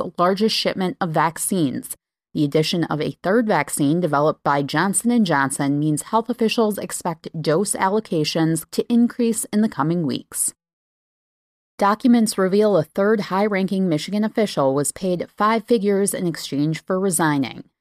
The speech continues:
Michigan's former unemployment insurance agency director, Steve Gray, was given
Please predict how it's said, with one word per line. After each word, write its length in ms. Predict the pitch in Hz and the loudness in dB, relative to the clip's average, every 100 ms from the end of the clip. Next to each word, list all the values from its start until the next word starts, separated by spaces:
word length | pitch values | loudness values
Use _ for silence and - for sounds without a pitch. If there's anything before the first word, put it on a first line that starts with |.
| _ _ - | _ _ -6
Michigan's 480 | 190 156 147 143 | -4 0 0 0
former 360 | - 165 175 165 | -2 -2 0 0
unemployment 580 | - 156 147 170 165 160 | 0 0 0 0 0 0
insurance 580 | 143 139 - 208 208 - | 0 -4 -4 -2 -2 -2
agency 480 | 202 190 202 - 202 | -2 0 0 0 -2
director, 440 | 190 190 185 202 196 | 0 0 0 -2 -4
Steve 400 | - - 208 - | -4 -4 -4 -2
Gray, 360 | 214 208 151 - | 0 2 2 -2
was 240 | - 143 | -6 -2
given 300 | 165 160 165 | 0 0 -2